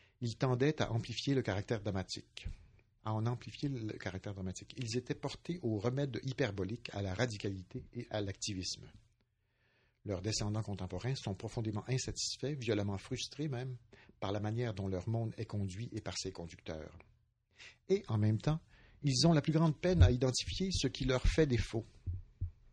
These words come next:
Ils n'aperçoivent de salut que dans la fuite en avant.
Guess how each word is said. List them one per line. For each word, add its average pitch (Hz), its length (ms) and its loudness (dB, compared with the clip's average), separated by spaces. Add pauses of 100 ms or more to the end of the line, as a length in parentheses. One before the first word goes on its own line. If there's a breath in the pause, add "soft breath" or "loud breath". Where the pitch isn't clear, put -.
(180)
Ils 127 140 4
n'aperçoivent 117 760 4
de 104 120 0
salut 123 400 0
que 123 120 2
dans 104 120 0
la 98 100 4
fuite - 420 4
en 107 140 2
avant. 82 240 -4